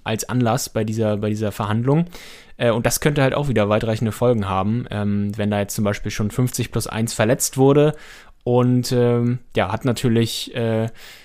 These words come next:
die Folge, dass es enorm Staub aufwirbelt in Hannover und auch,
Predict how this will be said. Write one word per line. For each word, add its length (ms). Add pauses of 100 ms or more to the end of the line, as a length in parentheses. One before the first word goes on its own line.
(140)
die 100
Folge, 420
dass 160
es 220
enorm 640
Staub 500
aufwirbelt 640
in 120
Hannover 500
und 180
auch, 240